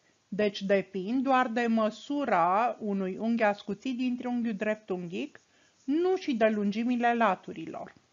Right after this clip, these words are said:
Și, încă o observație, sinus de un unghi ascuțit și cosinusul unui unghi ascuțit are valoarea între zero și unu, deci subunitar. Din ce cauză?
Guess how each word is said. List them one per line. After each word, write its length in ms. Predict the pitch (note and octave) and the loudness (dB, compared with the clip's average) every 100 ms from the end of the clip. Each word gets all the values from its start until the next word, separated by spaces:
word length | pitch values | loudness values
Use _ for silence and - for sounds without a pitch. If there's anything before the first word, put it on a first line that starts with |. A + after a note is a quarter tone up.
| _ _ _ _ _ _ _ _ | _ _ _ _ _ _ _ _
Și, 600 | - - G#3 F#3 A3 E4+ C4+ | -14 -8 -6 -4 -2 -4 0
încă 260 | C4+ B3 | 2 4
o 100 | G#3+ | 4
observație, 1080 | F#3+ - F#3+ F3 E3+ D#3 D3+ - A3 C#4 F#4 _ _ _ _ _ _ _ _ _ _ _ - | 4 2 -2 -2 0 0 -2 -6 -6 -6 -8 _ _ _ _ _ _ _ _ _ _ _ -18
sinus 880 | G3 - D4+ C#4+ A3 F#3 B3+ - - _ | -8 2 4 6 4 2 -2 -6 -20 _
de 180 | - G#3+ | -4 0
un 200 | G#3 G3+ | 2 2
unghi 220 | A3+ A3 | 2 4
ascuțit 720 | G3+ G3+ - F#3+ - A#3 D#4+ - | 4 2 0 -6 -4 -4 -4 -4
și 180 | - | -8
cosinusul 720 | G3 A#3+ C4 C4 G#3 F#3 - F3+ | -2 0 0 0 -4 -4 -6 -6
unui 280 | F3+ F3+ | -4 -4
unghi 200 | F#3+ F#3+ | -4 0
ascuțit 600 | F3 E3+ - E4 - D#4 - _ _ _ | 0 -2 -6 -12 -8 -8 -8 _ _ _
are 280 | - D4+ D4+ | 0 2 4
valoarea 600 | A3+ A3+ G#3+ A3 G#3+ G3+ | 4 4 6 6 6 4
între 360 | G3 G3 F#3+ F#3 | 2 0 0 0
zero 580 | F3 F#3+ F3+ F3 F3 F3+ _ | 2 2 2 2 -2 -4 _
și 180 | - | -6
unu, 380 | G3 F#3 E3+ E3 E3 | -4 -4 -6 -8 -4
deci 220 | F#3 F#3 | -4 -4
subunitar. 840 | - A#3+ A3 A#3 A3+ A3 D3+ - - _ _ _ | -4 -4 -2 -2 -2 -4 -6 -6 -16 _ _ _
Din 180 | - C#4+ | -2 0
ce 160 | D4 D#4+ | 2 2
cauză? 640 | D#4 A#3+ F3 E3 - - | 2 2 2 -2 -10 -14